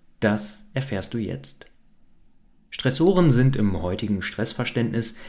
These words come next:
die erste Ebene der Stressentstehung und beschreiben Situationen, die von dir als negativ,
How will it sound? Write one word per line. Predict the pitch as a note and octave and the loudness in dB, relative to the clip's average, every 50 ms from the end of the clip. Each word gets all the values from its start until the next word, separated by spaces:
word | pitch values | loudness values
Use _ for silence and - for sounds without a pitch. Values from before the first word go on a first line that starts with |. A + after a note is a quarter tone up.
| - - - | -14 -6 0
die | D#3+ E3 - | 2 2 2
erste | - - A2 A#2+ C#3 C#3 - - C3 | 2 0 -2 0 2 2 2 2 2
Ebene | - - A2+ A#2 B2 C3 B2+ A#2+ A2+ A2 G#2+ G#2 | 2 4 4 4 4 4 4 4 6 6 4 4
der | G2+ G#2 F#2+ F#2 F#2+ | 2 2 0 0 -2
Stressentstehung | G2 - - - G2+ G2 - - F2 F#2 - - - G2+ G#2 A#2 B2 C3 C3+ C3+ - - - - | -2 -4 -6 -4 -4 -4 -2 -2 -4 -4 -4 -4 0 0 0 2 2 2 0 0 -2 -8 -10 -2
und | - D#3+ E3 - | 0 0 0 2
beschreiben | - C#3 C3+ - - - G2+ A2 C3 C#3 C3+ C3+ B2 | 2 2 2 2 0 0 -2 0 2 4 4 4 4
Situationen, | A2+ A2+ A2 A2+ G#2+ G2 G2 - - - A2 A2 C#3 D#3+ E3 D3+ | 4 0 -2 -2 -2 -2 -2 -4 -4 0 0 2 4 4 4 4
die | C3 C#3 | 4 2
von | C3+ C3+ D3 C3+ C3 | 2 2 2 0 2
dir | A2+ A2+ A2+ - - | 2 2 0 0 0
als | F#2+ F#2+ - - - | -2 -2 -2 -2 -2
negativ, | G2 F#2+ G2+ A2 C3+ D3 D#3+ D3+ D3 D3+ - D3+ D#3 D#3 - - | 0 2 2 2 2 2 0 0 -2 -4 -4 -6 -6 -6 -6 -10